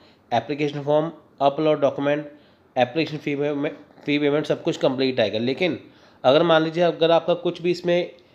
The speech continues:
इनकरेक्ट होगा, तो यहाँ पे इनकम्प्लीट लिखा होगा रेड कलर के अंदर। ठीक है, तो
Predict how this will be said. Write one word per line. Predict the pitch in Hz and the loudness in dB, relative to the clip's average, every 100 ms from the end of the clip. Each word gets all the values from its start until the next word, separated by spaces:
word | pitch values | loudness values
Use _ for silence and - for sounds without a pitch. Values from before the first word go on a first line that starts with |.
| _ | _
इनकरेक्ट | 170 175 175 165 - | 0 2 4 4 4
होगा, | 139 131 165 | 0 2 0
तो | - - 147 | -4 -6 -2
यहाँ | 139 139 139 | 0 0 -2
पे | 160 165 - | -4 -4 -2
इनकम्प्लीट | 170 175 175 151 151 156 151 | 0 2 2 0 0 -2 0
लिखा | 131 127 127 | 0 4 4
होगा | 117 139 151 | 4 2 4
रेड | 135 131 | 2 2
कलर | 135 120 | -2 -2
के | 110 | -4
अंदर। | 104 98 87 _ _ _ | -6 -8 -16 _ _ _
ठीक | 127 120 | -8 -4
है, | 151 151 - - _ _ _ - | -4 -4 -14 -20 _ _ _ -2
तो | 143 147 160 165 160 | 4 4 4 2 -2